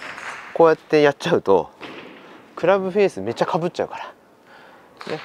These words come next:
中にはいるよ。これでまっすぐ飛ぶ人もね。だけど、基本的にはこうなってるんであれば、ここは折れた方がいいし、グリップがこういうふうに、あまりこっち側に伏せてないように握ってる人の場合は、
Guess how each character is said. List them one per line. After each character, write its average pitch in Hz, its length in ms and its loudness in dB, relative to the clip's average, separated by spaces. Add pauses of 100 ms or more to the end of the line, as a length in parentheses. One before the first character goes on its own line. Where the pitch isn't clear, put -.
(220)
中 285 260 2
に 214 120 4
は 113 120 2
い 101 100 0
る 104 80 -6
よ。 160 100 0
こ - 140 2
れ 120 80 -2
で 113 100 0
ま 110 100 2
っ 110 40 -2
す - 140 -6
ぐ 113 80 0
飛 104 140 2
ぶ 101 60 0
人 107 160 -2
も 78 140 -8
ね。 120 120 -2 (1000)
だ 190 100 2
け 202 100 4
ど、 190 200 4 (160)
基 190 80 4
本 220 240 4
的 208 200 0
に 196 80 4
は 151 60 2
こ 175 280 6
う - 20 6
な 180 140 6
っ - 20 -6
て 135 200 -2
る 98 140 -4
ん 98 60 -10
で 101 80 -6
あ 113 120 -4
れ 120 140 -4
ば、 - 200 -6 (1000)
こ - 120 -12
こ 131 120 6
は 117 180 6
折 131 140 6
れ 117 40 4
た - 80 -6
方 87 120 -4
が 78 80 0
い - 80 -6
い - 20 -14
し、 - 260 0 (1120)
グ 143 100 4
リ 156 100 4
ッ - 20 0
プ - 160 -6
が 165 120 6
こ 165 220 6
う 170 60 4
い 170 40 2
う - 20 0
ふ 160 120 -4
う 170 60 4
に、 101 160 -2 (1080)
あ 143 100 -2
ま 147 160 0
り 175 200 0 (720)
こ 143 100 4
っ - 60 0
ち - 100 2
側 139 80 8
に 135 60 4
伏 - 100 -8
せ 214 120 4
て 151 100 2
な 156 160 6
い 147 80 4
よ 107 120 2
う 90 40 -6
に 92 360 -8
握 - 40 -12
っ - 20 -20
て - 140 -6
る 95 80 -4
人 - 140 -8
の 127 40 -8
場 151 100 -4
合 175 60 2
は、 113 120 0